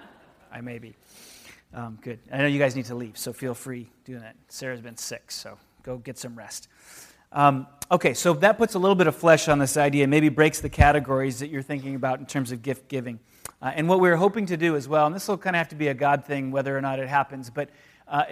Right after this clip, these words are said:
you know, everybody's got their little video camera in their pocket, and what would be really fun is if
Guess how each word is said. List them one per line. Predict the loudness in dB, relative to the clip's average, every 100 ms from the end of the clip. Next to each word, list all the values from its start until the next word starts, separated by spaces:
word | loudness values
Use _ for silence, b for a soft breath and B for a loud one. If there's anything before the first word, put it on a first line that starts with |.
| -6
you | 0
know, | 2
everybody's | 4 4 4
got | 2
their | 2
little | 0
video | 0 2 4 2
camera | 0 -2 -2 -4
in | -4
their | -8
pocket, | -4 -2 -2 -4 -12
and | -10 -6
what | -2 -2
would | -2
be | -2
really | 0 0
fun | 0 0 0
is | -2 -4
if | -6